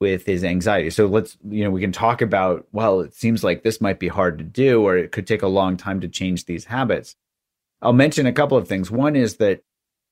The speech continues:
in one of our recent studies, it actually only took ten to fifteen times of somebody paying attention as they overate for that reward value to drop below zero.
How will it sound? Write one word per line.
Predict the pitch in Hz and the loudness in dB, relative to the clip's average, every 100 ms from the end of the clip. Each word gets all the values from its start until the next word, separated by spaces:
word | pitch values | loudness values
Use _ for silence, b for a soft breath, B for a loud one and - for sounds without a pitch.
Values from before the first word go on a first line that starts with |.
| _ | _
in | 120 | 2
one | 123 135 | 4 4
of | |
our | 131 | 4
recent | 110 123 120 98 | 4 2 0 -4
studies, | - 131 127 98 87 - _ _ - | 0 0 2 0 -4 -12 _ _ -2
it | 110 | 2
actually | 135 160 151 127 | 2 2 2 4
only | 123 113 | 4 2
took | - - - | 0 -4 -6
ten | - 147 151 | -4 -2 -2
to | |
fifteen | 143 139 127 - 120 107 | -2 -2 -4 -2 -2 -2
times | - 110 107 101 | -4 -2 -2 0
of | 95 | -2
somebody | - 101 98 | -2 -2 -2
paying | 92 - 120 117 | -4 -4 -2 0
attention | 104 107 101 98 | 0 -4 -4 -6
as | - 90 104 104 | -6 -4 -2 2
they | 117 | 4
overate | 85 98 98 90 92 127 - _ _ _ _ | 6 4 4 2 2 0 -6 _ _ _ _
for | - 120 | 2 4
that | 117 | 4
reward | 110 120 104 120 | 4 4 4 4
value | 120 110 101 98 | 4 4 2 0
to | - | -4
drop | 95 - 101 92 _ - | -4 -2 0 -2 _ -12
below | 101 104 92 95 101 104 | -4 -2 0 2 2 2
zero. | 90 95 90 69 50 | 0 0 2 0 -6